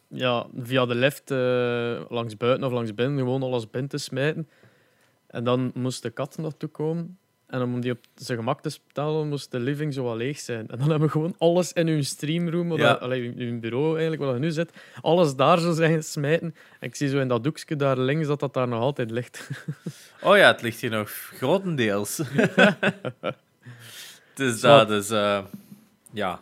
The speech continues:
Speaker 2: ondertussen zijn er al meer dingen in elkaar gestoken, maar
Speaker 1: Ja, dat is
Speaker 2: laten we
Speaker 1: oké.
Speaker 2: gaan to the topics at hand.
Speaker 1: Ja,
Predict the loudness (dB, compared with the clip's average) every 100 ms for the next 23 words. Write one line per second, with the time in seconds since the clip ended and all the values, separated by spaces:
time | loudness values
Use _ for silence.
0 | -12 -8 -8 -8 -8 -2 -2 2 0 0
1 | -4 -4 -8 -8 -8 -6 -6 -6 -8 -14
2 | -14 -16 -14 -16 -12 -8 -8 -8 -8 0
3 | 4 4 2 -2 0 -2 -6 -14 _ _
4 | _ -8 -6 -2 0 2 0 -6 -4 -2
5 | -2 0 0 0 -2 -10 -16 -20 _ _
6 | _ _ -8 0 0